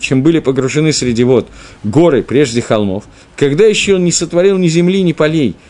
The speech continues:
ни начальных пылинок вселенной. Когда он уготовил небеса, я там была.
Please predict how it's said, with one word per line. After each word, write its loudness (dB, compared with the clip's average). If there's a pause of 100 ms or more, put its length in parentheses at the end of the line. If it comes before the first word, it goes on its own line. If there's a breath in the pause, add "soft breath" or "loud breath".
(120 soft breath)
ни 2
начальных 0
пылинок 0
вселенной. -2 (640 loud breath)
Когда 0
он 0
уготовил 2 (100)
небеса, 0
я 0
там 0
была. 0